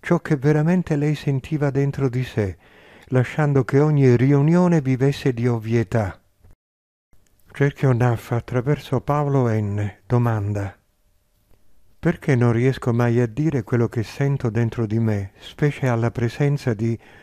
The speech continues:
persone a cui tengo? Fratello A.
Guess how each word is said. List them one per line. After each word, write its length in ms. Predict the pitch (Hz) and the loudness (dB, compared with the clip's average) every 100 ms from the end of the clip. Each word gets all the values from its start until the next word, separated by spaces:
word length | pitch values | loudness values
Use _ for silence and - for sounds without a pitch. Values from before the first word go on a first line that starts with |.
| _ | _
persone 520 | - 127 - 139 143 | 0 0 0 -2 2
a 80 | 120 | 0
cui 300 | - 123 104 | 0 -2 -2
tengo? 640 | - 104 98 98 95 95 - _ _ - - _ _ | -2 -4 -4 -6 -6 -8 -12 _ _ -20 -20 _ _
Fratello 640 | - 113 113 135 131 117 104 | -10 -6 -2 0 2 2 0
A. 200 | 104 | -4